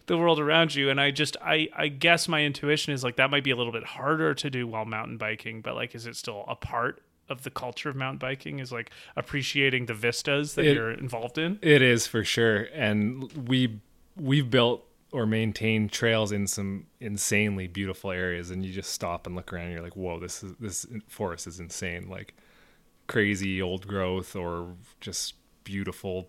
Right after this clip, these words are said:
Speaker 2: plants everywhere. But then there's also, like, recent, two weeks ago, I just went on a, a, for a stag party, we went on a mountain bike, bike packing trip through the Chilcotins, which is n-, nothing I've ever done before. Like,
Speaker 1: Wow.
Speaker 2: I've, I've never pedaled a bike uphill really until this, and we were pedaling over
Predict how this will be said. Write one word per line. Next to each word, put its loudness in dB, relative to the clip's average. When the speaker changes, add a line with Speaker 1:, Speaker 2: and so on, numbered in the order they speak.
Speaker 2:
plants -4
everywhere. -4
But 2
then 4
there's 4
also, 6
like, -2
recent, -2
two 4
weeks 0
ago, 2
I 2
just -4
went 0
on 0
a, -6
a, -6
for -6
a -4
stag 2
party, -2
we -6
went -6
on -4
a -2
mountain -2
bike, -6
bike 0
packing -4
trip -6
through -4
the -4
Chilcotins, -6
which -4
is 2
n-, 0
nothing 2
I've 2
ever 0
done -2
before. -6
Like, -4
Speaker 1:
Wow. -2
Speaker 2:
I've, -12
I've 2
never 2
pedaled -4
a -10
bike -4
uphill -6
really -8
until -8
this, -6
and -8
we -6
were -6
pedaling -4
over -6